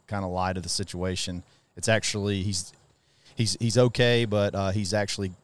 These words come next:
you know, having a little bit of complications from the, uh, appendectomy. So everybody be thinking about him and praying for a speedy recovery.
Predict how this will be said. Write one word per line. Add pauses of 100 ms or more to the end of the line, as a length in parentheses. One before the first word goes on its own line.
(120)
you
know,
having
a
little
bit
of
complications
from
the,
uh, (400)
appendectomy.
So (320)
everybody
be (240)
thinking
about
him
and (680)
praying
for
a
speedy
recovery.